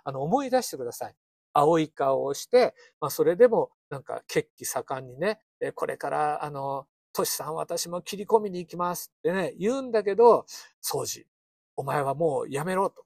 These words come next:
「ここまででいいから寝とけ」って言われて、悔し涙を流しながら、崩れ落ちながら血を吐く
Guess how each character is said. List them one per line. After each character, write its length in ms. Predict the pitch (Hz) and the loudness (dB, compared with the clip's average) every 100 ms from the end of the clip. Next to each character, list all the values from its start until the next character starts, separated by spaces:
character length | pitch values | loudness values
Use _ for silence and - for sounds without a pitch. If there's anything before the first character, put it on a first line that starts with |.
| _ | _
「こ 120 | - | -8
こ 100 | 180 | -4
ま 140 | 180 | -2
で 100 | 165 | -4
で 100 | 143 | -4
い 80 | 156 | -6
い 40 | 156 | -4
か 140 | 139 | -4
ら 140 | 139 | -6
寝 140 | 131 151 | -8 0
と 140 | 262 | 0
け」 140 | - 139 | 0 -6
っ 20 | - | -12
て 160 | - - | -20 -16
言 100 | 135 | -14
わ 80 | 120 | -12
れ 120 | 120 | -14
て、 240 | - 123 - - _ | -12 -14 -14 -20 _
悔 220 | - 160 165 | -2 0 2
し 180 | - | -2
涙 420 | 156 156 139 120 113 | -6 -8 -6 -6 -6
を 140 | 117 139 | -8 -8
流 200 | 143 143 | -6 -6
し 140 | - | -10
な 100 | 147 | -8
が 100 | 147 | 0
ら、 180 | 202 208 - _ _ | 2 2 -2 _ _
崩 300 | - 160 156 | -6 2 4
れ 40 | |
落 140 | 143 139 | 4 0
ち 120 | 143 | -10
な 100 | 143 | -10
が 120 | 147 | -4
ら 240 | 208 233 - _ - | 2 2 2 _ -6
血 160 | - | 2
を 80 | 151 | 2
吐 200 | - 139 | 2 -6
く 220 | - 113 | -8 -8